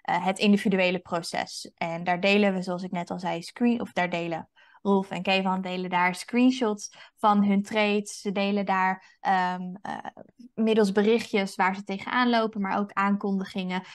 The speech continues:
als er bijvoorbeeld livestreams zijn die gegeven worden of et cetera. Dus daar word je op de hoogte gehouden. Nou, dan hebben we natuurlijk nog de challenge chat op Telegram, eh, wat echt een chatfunctie heeft, dus waar mensen kunnen chatten. Ehm,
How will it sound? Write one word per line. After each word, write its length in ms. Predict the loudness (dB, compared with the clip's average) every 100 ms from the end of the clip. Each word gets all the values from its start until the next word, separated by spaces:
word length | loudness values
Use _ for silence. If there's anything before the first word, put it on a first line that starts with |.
| -6
als 180 | -2 0
er 80 |
bijvoorbeeld 380 | -2 -2 -2 -2
livestreams 600 | 0 0 0 -6 -10 -8
zijn 220 | -6 -6 -6
die 120 | -10
gegeven 520 | -10 -6 -6 -6 -8
worden 280 | -6 -6 -8
of 80 | -8
et 200 | -12 -10
cetera. 360 | -14 -10 -6
Dus 160 | -4 4
daar 220 | 6 6
word 180 | 4 0
je 80 | -4
op 100 | -4
de 60 |
hoogte 340 | -2 -2 -4 -6
gehouden. 500 | -2 0 0 -4 -8 -18 -8
Nou, 200 | -4 -2
dan 120 | 4
hebben 180 | 4 6
we 60 | 4
natuurlijk 300 | 2 0 2
nog 220 | 0 0
de 120 | -4
challenge 560 | -2 -2 0 -2 -4 -10 _
chat 480 | 2 2 0 -18 -8
op 220 | -8 0
Telegram, 600 | 2 2 0 0 0 -2 -6 _
eh, 360 | -4 0 0 0 -2
wat 160 | -2
echt 220 | -4 -6 -4
een 200 | -4 -4
chatfunctie 720 | 2 2 2 -2 -2 -2 -4
heeft, 260 | -2 -4 -6
dus 120 | -6
waar 140 | -4
mensen 280 | -4 -6 -8
kunnen 240 | -8 -8 -4
chatten. 400 | -2 -2 -4 -6 -14 -20 -20
Ehm, 460 | -8 -4 -4 -4 -10